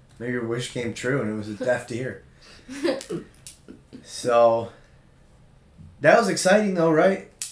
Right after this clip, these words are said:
Speaker 1: I mean, you, it was a good twenty minutes of you trying to shoot that deer, and it was, I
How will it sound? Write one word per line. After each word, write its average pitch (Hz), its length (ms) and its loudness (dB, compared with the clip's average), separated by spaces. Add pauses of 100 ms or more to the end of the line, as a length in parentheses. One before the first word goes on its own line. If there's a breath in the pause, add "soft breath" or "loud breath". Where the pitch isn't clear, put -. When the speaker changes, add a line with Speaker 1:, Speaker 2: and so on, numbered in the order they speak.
(160)
Speaker 1:
I - 40 -12
mean, 143 200 0
you, 151 140 2
it 156 120 2
was 151 180 4
a 131 40 -8
good 170 160 2
twenty 160 220 2
minutes 165 280 2
of 123 60 -2
you 120 140 -4
trying 131 220 0
to 120 60 -4
shoot 131 220 -6
that 123 180 2
deer, 143 240 2
and 110 100 -2
it 110 160 -4
was, 104 240 -10
I 117 40 -14